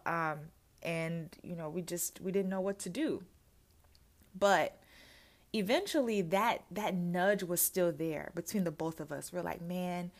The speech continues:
you know, we don't know how to do this, but these girls are still there. They're still in need.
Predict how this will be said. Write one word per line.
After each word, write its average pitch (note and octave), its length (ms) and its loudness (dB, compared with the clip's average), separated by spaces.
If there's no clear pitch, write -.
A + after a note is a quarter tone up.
you G3 80 -4
know, F3 140 0
we G3 140 -2
don't C4 140 2
know G3+ 60 0
how F3 120 0
to E3 80 0
do D#3+ 180 -2
this, E3 340 -2
but D#3 480 -4
these G3+ 220 0
girls D#3+ 360 -2
are C#3+ 100 -4
still D#3 300 -4
there. D3+ 480 -4
They're F3 180 2
still E3 320 -2
in D#3 180 -2
need. D3+ 400 -4